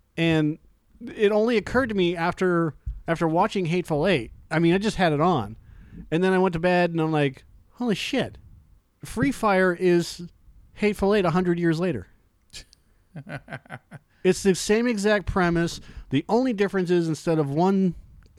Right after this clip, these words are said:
Speaker 1: stagecoach showing up, there's two, and there's an arms deal.
Speaker 2: Mm-hmm.
Speaker 1: In, in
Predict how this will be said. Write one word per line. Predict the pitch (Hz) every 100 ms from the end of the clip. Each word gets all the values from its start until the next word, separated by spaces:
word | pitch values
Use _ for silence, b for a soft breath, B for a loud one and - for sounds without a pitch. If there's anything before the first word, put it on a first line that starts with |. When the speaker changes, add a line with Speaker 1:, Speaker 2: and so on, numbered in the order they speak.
| 160
Speaker 1:
stagecoach | 160 - 147 127 - 135 -
showing | 143 131 127
up, | 127
there's | 123 120
two, | - 202 151 151 - _ _ _ _
and | 151 156
there's | 151
an | 160
arms | 185 196 190
deal. | 160 120 98 101 - -
Speaker 2:
Mm-hmm. | 131 127 123 - 175
Speaker 1:
In, | 170 170 165 160 156 143 b b _ _ -
in | 165 160 151 143 143